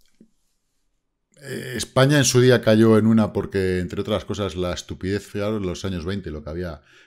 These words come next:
eh, teníamos un, estaba el país a tope, estaba full, había dinero por todos lados, entre comillas,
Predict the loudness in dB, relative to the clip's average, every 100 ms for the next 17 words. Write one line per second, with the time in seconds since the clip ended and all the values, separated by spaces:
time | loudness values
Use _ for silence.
0 | _ -14 -12 -12 -10 -8 -6 -6 -6 -6
1 | -4 -6 -10 -14 -12 -10 -8 -8 -8 -8
2 | -10 -12 -10 -10 -10 -12 -10 -10 -10 -8
3 | -8 -8 -10 -12 -12 -10 -8 -8 -8 -12
4 | _ _ _ -18 -16 -14 -8 -6 -4 -6
5 | -12